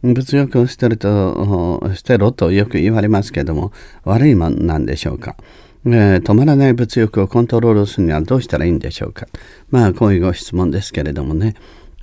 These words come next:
あの、物欲というのはね、あの、よく、例えば宗教書であるとかね、あの、その教えを説くとか、そういうものには物欲を捨てなさいとかいうの。生きてるんだ、その物欲捨てろんだ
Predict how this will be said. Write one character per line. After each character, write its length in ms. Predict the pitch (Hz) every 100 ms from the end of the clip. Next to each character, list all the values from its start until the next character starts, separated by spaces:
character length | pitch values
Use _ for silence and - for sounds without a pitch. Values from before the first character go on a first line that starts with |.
| - -
あ 80 | 120
の、 120 | 95
物 280 | 85 104 220
欲 180 | 247 -
と 160 | -
い 60 | 226
う 100 | 180
の 140 | 110
は 120 | 85 87
ね、 200 | 110 - - - - -
あ 140 | 127
の、 340 | 123 87 85 -
よ 160 | 143 147
く、 340 | 104 107 - - - -
例 60 | 120 104
え 40 |
ば 180 | 101 87
宗 220 | 87 104
教 160 | 90 90
書 180 | - 85
で 100 | 87
あ 140 | 104
る 80 | 98
と 140 | -
か 160 | - 82
ね、 180 | 139 240 - - - -
あ 140 | 110
の、 260 | 107 85 90
そ 160 | -
の 160 | 85 85
教 220 | 92 - 95
え 20 |
を 60 | 85
説 180 | 90
く 100 | 78
と 80 | -
か、 140 | - 80
そ 120 | 117
う 40 |
い 60 | 95
う 40 |
も 80 | 92
の 140 | 85
に 100 | 80
は 140 | 82 82
物 260 | 92 -
欲 260 | 98 90 87
を 120 | 87
捨 120 | -
て 120 | - 87
な 160 | 90
さ 140 | - 87
い 80 |
と 100 | 80
か 120 | - 80
い 60 |
う 60 | 82
の。 60 | 78 - - - -
生 180 | 120
き 120 | 170 -
て 120 | 220
る 80 | 107
ん 60 |
だ、 100 | 90
そ 160 | 85 82
の 140 | 85
物 300 | 90 98 -
欲 240 | 151 160 196
捨 100 | -
て 180 | 190 -
ろ 80 |
ん 60 |
だ 80 | 127